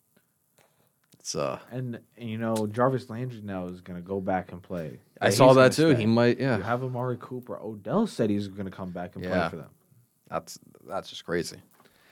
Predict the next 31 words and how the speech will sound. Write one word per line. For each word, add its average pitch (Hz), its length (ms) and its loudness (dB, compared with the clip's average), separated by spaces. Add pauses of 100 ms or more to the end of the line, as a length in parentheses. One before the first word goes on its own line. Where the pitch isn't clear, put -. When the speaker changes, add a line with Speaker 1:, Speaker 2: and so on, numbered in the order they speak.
(280)
Speaker 2:
And, 113 260 -12
you 120 80 -12
know, 131 160 -4
it, 123 220 -6
it's, - 540 -10
it's 151 140 -8
one 156 120 -6
of 151 100 -6
those 123 280 -4
boom 120 180 -16
or 113 60 -20
bust 98 280 -16
scenarios. 95 320 -18
It - 100 -20
all 123 200 -14
falls 113 420 -16
on 98 160 -16
what 101 100 -12
happens 107 240 -14
with 95 100 -20
Deshaun. 95 500 -14 (500)
And, 98 400 -12 (540)
you 107 60 -12
know 113 120 -2
what? 131 160 0
I - 80 -4
wonder 143 220 -4
where, 147 180 -2
where 131 180 -2
to 135 100 0
see, - 260 -12